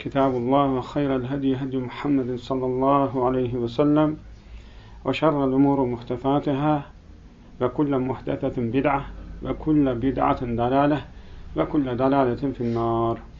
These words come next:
Değerli kardeşlerim, bu hafta siyer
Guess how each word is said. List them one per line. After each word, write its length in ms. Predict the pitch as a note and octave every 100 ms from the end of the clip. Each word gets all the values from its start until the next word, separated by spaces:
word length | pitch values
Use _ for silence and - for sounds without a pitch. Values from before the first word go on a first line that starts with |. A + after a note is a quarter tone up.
| - - - - - - - - - - - -
Değerli 320 | C3+ D3+ D#3+
kardeşlerim, 600 | C#3+ B2+ A#2 B2+ C#3+ D3
bu 80 | C#3
hafta 420 | C3+ - A#2+ - - - - - - - - - -
siyer 400 | - C#3+ C#3+